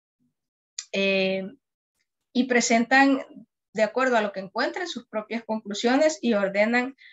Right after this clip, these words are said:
los enlaces de acuerdo con el orden definido por el sistema estructural del metabuscador. Es decir, acá tampoco toman mucho en cuenta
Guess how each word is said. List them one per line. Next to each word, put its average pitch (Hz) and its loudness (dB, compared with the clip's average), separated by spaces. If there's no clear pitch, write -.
los 233 0
enlaces 233 0
de 208 -2
acuerdo 233 -4
con 220 -2
el 196 -6
orden 254 -2
definido 226 -4
por 214 -6
el 196 -6
sistema 226 0
estructural 202 -4
del 220 -4
metabuscador. 185 0
Es 220 0
decir, 226 0
acá 233 -2
tampoco 254 -4
toman 220 -4
mucho 214 -8
en 196 -8
cuenta 196 -2